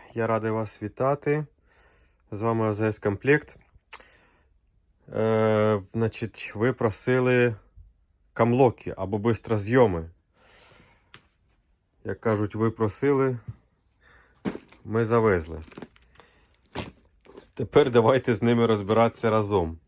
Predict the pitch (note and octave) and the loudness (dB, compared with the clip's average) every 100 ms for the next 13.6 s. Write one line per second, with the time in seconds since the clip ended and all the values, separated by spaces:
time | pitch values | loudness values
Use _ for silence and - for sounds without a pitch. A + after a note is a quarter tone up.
0 | _ - - - _ _ _ _ - - | _ -8 -8 -20 _ _ _ _ -8 -8
1 | - - - - G2+ A2+ A2 - G#2+ - | -10 -18 -16 -10 -4 -2 -2 -2 -8 -10
2 | G#2 G2 A#2+ C3+ C3 - - A#2 A2 - | -16 -6 -2 -2 -4 -6 0 0 0 -4
3 | B2 - B2 - A#2+ A#2+ C3 C#3+ - D#3 | -8 -4 -4 -2 -2 2 2 2 0 -4
4 | D3 C3+ _ _ _ _ _ B2 A2 A2+ | -2 -4 _ _ _ _ _ -2 0 0
5 | A#2 - C#3 C3 C3 B2 B2+ B2 C3+ B2 | -2 -2 0 0 0 -2 -2 -2 0 2
6 | A#2+ - A#2 A2+ A2+ B2 - A2 G2+ A2 | 2 0 -2 0 0 -2 0 0 0 -4
7 | - D3 D3 - D3 C#3+ C#3 C#3+ C#3+ C3+ | -4 -4 -4 -4 -2 -2 -2 0 0 0
8 | - - - - - - - - - E3 | -8 -18 -18 -18 -18 -6 -4 -4 -4 -2
9 | G3 C#3 C3+ C3 B2+ A#2+ A2 A2 G2 - | 0 0 -2 0 2 2 2 0 -2 -10
10 | _ - - _ _ _ _ _ _ _ | _ -16 -16 _ _ _ _ _ _ _
11 | - G2+ G2 F#2+ G#2 - A2 D3+ B2 - | -12 -6 -4 -4 -8 -4 0 0 -2 -6
12 | A2+ G2+ A2+ G#2 A2 G2 G2+ A2 G2+ G2 | -6 -4 -2 -2 -4 -6 -4 -4 -2 -2
13 | F#2+ F#2 F#2+ F#2 F2+ F#2+ | 0 0 -2 -2 -4 -6